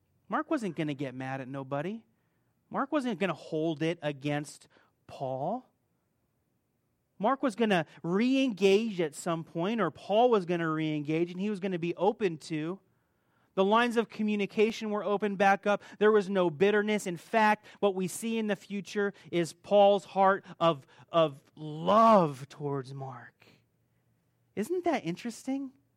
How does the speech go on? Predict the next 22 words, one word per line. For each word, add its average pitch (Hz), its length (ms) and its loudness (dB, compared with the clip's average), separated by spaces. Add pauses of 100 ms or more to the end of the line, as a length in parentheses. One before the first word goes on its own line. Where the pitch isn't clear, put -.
(1000)
He 320 340 0
says 240 580 4
that 185 80 -4
he 262 340 -2
wants 247 460 -4
Mark 220 340 0
to 185 80 -10
come 196 380 0 (200)
because 220 480 -6
he's 190 220 -8
so 190 380 -6
dependable. 165 920 -8 (1900)
Paul 285 320 4
said 269 240 2
that 233 100 0
he 208 200 -4
didn't 247 400 -2
want 190 320 -4
Mark 190 300 0
to 196 120 -4
go 196 220 2
before 196 540 0